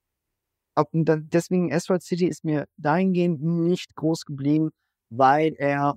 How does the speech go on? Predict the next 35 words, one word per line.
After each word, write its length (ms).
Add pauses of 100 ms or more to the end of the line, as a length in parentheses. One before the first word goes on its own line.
von 220
einer 280
Metaebene 760
in 80
die 100
andere 440
rüberfließt. 640 (280)
In 60
diesem 160
Film 220
müsste 240
man 120
vielleicht 360 (300)
auch, 200 (580)
da 60
sind 100
wir 120
wieder 120
beim 260
Thema, 360 (180)
äh, 220
Rewatch, 560 (140)
Watch, 480 (420)
das 140
heißt 280
mehrfach 420
sehen, 400
damit 260
man 180
vielleicht 260
auch 80
mehr 160
versteht. 440 (540)
Ähm, 360 (640)
trotzdem, 760